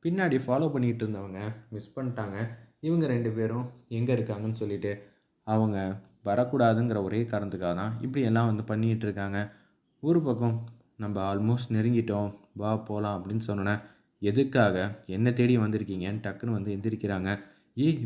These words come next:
வாய்ஸ் மட்டும் கேக்குது, இங்க தான் எங்கேயோ இருக்காங்க, பின்னாடியே போனா கண்டுபிடிச்சிடலாம்னு" சொல்லிட்டு அப்படியே சத்தம் கேட்குற பக்கமா வந்து போய்கிட்டே இருக்காங்க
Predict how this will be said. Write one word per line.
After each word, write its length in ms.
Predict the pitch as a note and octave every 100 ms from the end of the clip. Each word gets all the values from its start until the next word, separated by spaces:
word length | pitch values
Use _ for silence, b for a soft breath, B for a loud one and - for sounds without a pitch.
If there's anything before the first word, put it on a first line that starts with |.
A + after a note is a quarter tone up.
| A2
வாய்ஸ் 320 | F#2 C#3 -
மட்டும் 300 | B2 A2+ B2+
கேக்குது, 320 | A#2 A2 G2+ G#2+ -
இங்க 200 | A2 A#2+
தான் 180 | C3 A#2+
எங்கேயோ 240 | A2+ A#2+
இருக்காங்க, 380 | A2 A2+ G#2 G2+ -
பின்னாடியே 380 | A2+ B2 B2 A#2+
போனா 220 | G#2+ A2
கண்டுபிடிச்சிடலாம்னு" 680 | A2 A2+ A2 - G2+ G#2+ A2
சொல்லிட்டு 260 | F#2 G2 A#2 A#2 B B B
அப்படியே 240 | D3 F3
சத்தம் 300 | F3 C#3+ D#3
கேட்குற 240 | C#3+ C3+ A#2
பக்கமா 320 | A2+ A#2 A#2+
வந்து 220 | A2+ F#2+ A2
போய்கிட்டே 380 | A2 G2+ G#2+ A#2+
இருக்காங்க 360 | A2+ G#2+ F#2